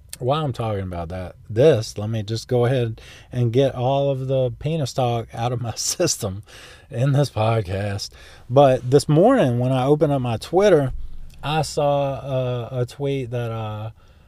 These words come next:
that one of the pretty ladies over at Our True Crime Podcast, uh, Cam, made. There's two, you should listen to 'em, Cam and Jen. They're pretty ladies. They have Our True Crime Podcast. It's a good podcast. You should totally listen to it.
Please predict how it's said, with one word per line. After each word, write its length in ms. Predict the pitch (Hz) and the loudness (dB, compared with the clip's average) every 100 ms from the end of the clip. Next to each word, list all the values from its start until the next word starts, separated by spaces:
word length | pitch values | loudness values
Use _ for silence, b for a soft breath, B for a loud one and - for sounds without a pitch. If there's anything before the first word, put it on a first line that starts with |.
| b - | b -8
that 420 | 120 123 113 - - - - | -2 -2 -2 -8 -16 -20 -10
one 300 | 127 123 147 | -2 0 0
of 120 | 143 | -2
the 120 | 117 | -4
pretty 300 | 110 139 120 | -2 0 2
ladies 440 | 113 113 113 113 117 | 4 4 2 0 -2
over 280 | 120 117 110 | 0 0 2
at 120 | 107 | 0
Our 200 | 98 110 | 0 -2
True 200 | 113 127 | -2 -4
Crime 400 | 110 123 113 104 | -4 -4 -2 -4
Podcast, 920 | 98 131 143 127 117 95 90 113 - - B B B - | -4 -4 -4 -4 -4 -4 -6 -8 -14 -20 B B B -8
uh, 260 | 104 98 90 | -6 -6 -6
Cam, 640 | - 139 160 117 92 104 - b b | -4 -4 -2 -2 -4 -8 -14 b b
made. 640 | - 98 104 92 87 104 - - | -6 -2 -2 -2 -4 -8 -12 -6
There's 180 | 120 - | -4 -4
two, 260 | - 151 | -2 -2
you 180 | 113 135 | 0 -4
should 180 | - 131 | -4 -2
listen 320 | 139 143 95 | -2 -2 -6
to 80 | 98 | -6
'em, 140 | 87 | -8
Cam 280 | 87 107 107 | -6 -4 -4
and 100 | 107 | -4
Jen. 340 | 117 110 98 - b b | -4 -6 -8 -12 b b
They're 140 | - 107 | -8 -6
pretty 300 | - 131 127 | -4 -4 -2
ladies. 560 | 123 117 127 170 - - | -2 -2 -4 -8 -14 -6
They 160 | 110 | -4
have 200 | 117 120 | -2 -4
Our 160 | 110 110 | -4 -4
True 180 | - 117 | -6 -10
Crime 300 | 123 113 110 | -6 -6 -6
Podcast. 800 | 131 117 120 139 120 135 - - | -6 -6 -6 -8 -8 -8 -10 -12
It's 120 | 113 | -8
a 60 | 123 | -2
good 240 | 135 170 | 2 2
podcast. 640 | 127 120 135 101 98 117 | 0 -4 -4 -6 -6 -4
You 100 | 127 | -4
should 180 | 127 - | -4 -6
totally 340 | - 143 156 123 | -2 0 2 0
listen 320 | 120 139 120 | 0 -4 -6
to 160 | - | -6
it. 100 | 131 | -6